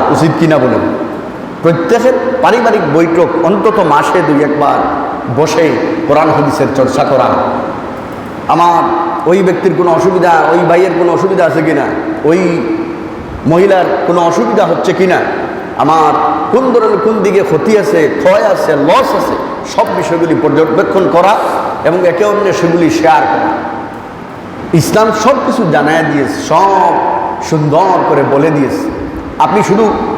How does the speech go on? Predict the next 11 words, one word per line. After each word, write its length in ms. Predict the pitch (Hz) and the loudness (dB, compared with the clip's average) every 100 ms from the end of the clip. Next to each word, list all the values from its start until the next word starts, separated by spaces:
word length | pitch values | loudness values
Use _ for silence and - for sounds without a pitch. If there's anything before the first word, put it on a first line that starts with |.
| - - - - - | -6 -10 -12 -6 0
নিজের 340 | 165 208 214 | 4 4 2
দিকে 180 | 220 226 | 0 0
খেয়াল 260 | - 196 | 2 0
রাখলেই 340 | 190 - 240 294 | 0 0 0 2
হবে 240 | 208 262 | 2 2
না, 100 | 254 202 - - - - - - | 0 -2 -2 -6 -8 -10 -10 -4
আপনি 280 | 123 151 156 - | -2 0 -2 0
তার 280 | 139 147 139 - | 2 2 2 2
পরিবারের, 380 | 147 160 165 156 - | 2 2 2 2 0
অন্যান্য 460 | 147 170 196 196 175 151 | 0 2 2 2 0 2
পরিবারের 380 | 156 160 156 | 2 2 2